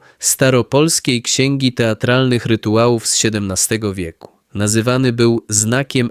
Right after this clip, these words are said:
echa i miał według przekazów zatrzymać głos tych, którzy znali zbyt wiele. Czy Maria przeszła przez coś, co miało zamknąć jej usta?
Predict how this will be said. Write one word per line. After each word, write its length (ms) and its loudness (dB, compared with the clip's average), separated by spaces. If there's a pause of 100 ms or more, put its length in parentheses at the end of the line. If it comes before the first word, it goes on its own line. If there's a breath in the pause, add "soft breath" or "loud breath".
echa 460 -4 (400 loud breath)
i 120 -2
miał 240 2
według 420 -2
przekazów 840 0
zatrzymać 800 0
głos 360 -4
tych, 300 0
którzy 360 -2
znali 420 0
zbyt 300 -2
wiele. 420 -2 (920)
Czy 160 0
Maria 360 2
przeszła 440 0
przez 320 -2
coś, 260 -2
co 160 -2
miało 320 0
zamknąć 640 -2
jej 160 0
usta? 580 -6